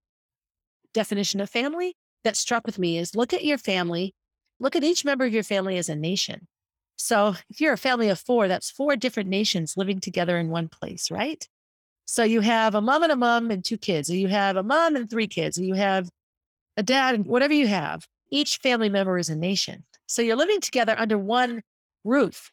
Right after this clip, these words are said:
four nations in one dwelling. That sort of exemplifies that each of us are all different, are all unique in ourselves. And then by creating harmony, by creating unity and harmony among the nations of your family, when you expand that circle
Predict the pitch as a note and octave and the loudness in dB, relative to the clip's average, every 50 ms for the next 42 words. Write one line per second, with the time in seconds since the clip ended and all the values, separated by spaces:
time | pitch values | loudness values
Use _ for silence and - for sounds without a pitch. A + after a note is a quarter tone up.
0 | _ _ - - B3+ C4+ C#4 C#4 C4+ B3+ B3+ - - G#3 F3+ E3+ F3+ F3 E3+ F3+ | _ _ -4 0 0 0 2 2 2 2 2 0 0 -2 -2 -2 -4 -4 -2 -2
1 | F#3+ G3 G3 F#3+ F#3 - - - E3 F3+ E3 C#3+ B2 - E2 F3 _ _ _ _ | 0 0 0 -2 -4 -6 -10 -4 -2 -2 -2 -2 -4 -8 -14 -20 _ _ _ _
2 | _ - B3 C4 C#4+ - - - - C4+ B3 A3+ G#3 F#3 - - A3 G#3+ A3 G#3+ | _ 0 0 0 0 0 -2 -6 -4 -2 0 0 0 -2 0 0 0 0 -2 -2
3 | - G#3+ F#3+ F#3+ F3+ - - - A#3 A#3+ - - F#3+ F#3+ F#3 - - D#3+ D#3 D#3 | -2 0 0 0 -2 -4 -8 -4 -4 -4 -2 -2 -2 -2 -2 -2 -2 -2 0 0
4 | D#3 C#3+ - C4 - - - - _ _ _ - F#3 F#3 F#3 G3+ G#3 G#3+ A3 G#3+ | -2 0 -2 -4 -4 -4 -12 -18 _ _ _ -4 -2 0 2 2 4 4 2 2
5 | G3 F3+ G3 G3+ A3 B3+ C4 G#3+ - - F#3+ F#3+ F#3 F3+ E3+ - - - - - | 2 0 0 0 0 0 -2 -2 -6 -8 -4 -2 -2 -2 -2 -4 -8 -10 -14 -14
6 | - - - _ _ _ _ _ _ _ _ _ - A3 G#3+ A3 A#3 A#3+ A#3 G3+ | -14 -14 -16 _ _ _ _ _ _ _ _ _ -4 0 2 2 4 2 2 0
7 | F3 G#3+ G3+ G#3 G3 - - - A#3 A3+ A#3 C4 D#4+ F4 F4 D4 - - - C#4 | 0 2 0 0 0 -4 -8 -4 0 2 2 2 4 2 0 -2 -2 -2 -2 -2
8 | C#4+ C4+ A3+ D#3+ C#3 - F#3+ G3 F#3 _ _ _ _ _ _ _ _ _ _ _ | 0 0 -2 -6 -6 -10 -12 -14 -16 _ _ _ _ _ _ _ _ _ _ _
9 | - G3 G3 G3 F#3 - - A3 A3 A3 A3 G#3+ G#3+ G3 F3+ F3 F#3 G3+ A#3+ C#4 | -2 0 0 0 0 -2 0 2 2 4 4 4 2 2 2 2 2 2 2 2
10 | D#4 - - C#4+ B3+ A#3 G#3 E3 - A3+ A3+ A3+ G#3+ E3+ D#3+ F#3+ G#3 G3+ G3 _ | 0 0 0 0 0 0 0 0 0 0 0 0 0 -2 -2 -4 -6 -8 -10 _
11 | _ _ _ - G3 G3 G#3 A3 A#3 B3 A3+ G#3 F#3+ G3+ A3+ B3+ - - D4+ C#4 | _ _ _ -4 -2 0 2 2 2 2 2 2 2 2 0 2 0 0 -2 -2
12 | - A3+ F3+ F3+ E3+ E3 - G#3+ G#3+ G#3+ F#3+ E3 - - F#3+ A3 B3 _ _ _ | -2 -2 -2 -2 -4 -2 -2 -2 0 0 -2 -2 -4 -6 -8 -8 -10 _ _ _
13 | - A3 A3+ A3 G#3+ G#3 - - - - C4+ C#4 D4+ D4 B3+ A3 F3 - - - | -2 0 2 2 2 0 0 -4 -2 0 2 2 2 2 2 0 0 -2 -4 -2
14 | C4 C4 B3 - F#3+ D#3 D#3 F#3+ G#3 | -2 -2 -2 -2 -2 -2 -2 -2 -4